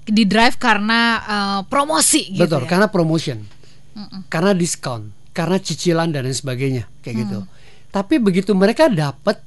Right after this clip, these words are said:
Speaker 2: kepuasannya terpenuhi sementara, fungsi yang dipakai sama.
Speaker 1: Mhm.
Speaker 2: Sosial media,
Speaker 1: Mm-mm.
Speaker 2: WhatsApp,
Speaker 1: WhatsApp. <laughs>
Speaker 2: Telegram.
Speaker 1: Iya,
Speaker 2: Padahal
Speaker 1: bener.
Speaker 2: function feature-nya luar biasa. Nah,
Speaker 1: Iya, iya.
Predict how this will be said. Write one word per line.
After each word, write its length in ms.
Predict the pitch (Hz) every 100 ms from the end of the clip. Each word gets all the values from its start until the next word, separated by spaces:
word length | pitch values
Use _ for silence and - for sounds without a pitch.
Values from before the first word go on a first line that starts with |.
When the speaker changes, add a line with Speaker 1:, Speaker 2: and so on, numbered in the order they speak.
| - - - -
Speaker 2:
kepuasannya 760 | - 202 - 196 190 196 185 180
terpenuhi 500 | 190 170 180 170 165
sementara, 680 | 156 151 143 139 117 180 220
fungsi 320 | - 247 233
yang 100 | 254
dipakai 300 | 240 254 349
sama. 400 | 349 359 214 226 - - -
Speaker 1:
Mhm. 360 | 220 220 196 247
Speaker 2:
Sosial 280 | 139 120 113
media, 520 | 117 117 117 127 170 - -
Speaker 1:
Mm-mm. 460 | 202 - 185 185
Speaker 2:
WhatsApp, 680 | - 214 240 247 147 208 269 -
Speaker 1:
WhatsApp. 380 | - - -
<laughs> 0 | 170
Speaker 2:
Telegram. 460 | 151 170 156 123 110 302
Speaker 1:
Iya, 260 | 302 269 269
Speaker 2:
Padahal 220 | - 254
Speaker 1:
bener. 140 | 285
Speaker 2:
function 320 | 214 202 208 190
feature-nya 400 | 190 196 208 240
luar 180 | 156 131
biasa. 340 | 135 131 123
Nah, 80 | 190
Speaker 1:
Iya, 140 | 196
iya. 120 | 175